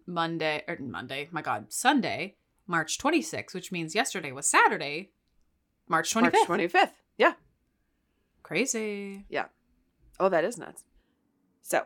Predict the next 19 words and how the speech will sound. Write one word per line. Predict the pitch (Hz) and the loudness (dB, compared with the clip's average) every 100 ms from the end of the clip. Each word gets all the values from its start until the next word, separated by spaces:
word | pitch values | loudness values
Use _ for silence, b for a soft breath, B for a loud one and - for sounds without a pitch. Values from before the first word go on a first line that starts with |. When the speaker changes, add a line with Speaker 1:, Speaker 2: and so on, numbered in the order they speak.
| _ | _
Speaker 2:
Saturday, | - 170 165 196 311 - | -2 2 6 4 2 -2
March | 175 160 - | -2 -2 -2
twenty-fifth, | 185 214 247 127 117 _ _ _ _ _ | -4 -4 -2 -2 -2 _ _ _ _ _
there | 165 | 2
were | 165 160 | 2 2
six | - 208 - | 0 0 0
hundred | 247 277 | -2 2
workers | 170 147 160 156 | 2 2 -2 -2
at | 165 | -2
the | 190 | -2
factory | 156 120 - 113 113 175 _ | -2 -2 -4 -8 -8 -10 _
when | - 165 | -8 -8
a | |
fire | 165 175 175 208 | 2 4 6 4
began | 208 165 135 135 | 0 -2 -2 -4
in | 151 147 | -6 -6
a | 139 | -4
rag | 135 170 254 220 - | 2 2 2 -2 -4
bag. | 82 - - | -4 -4 -10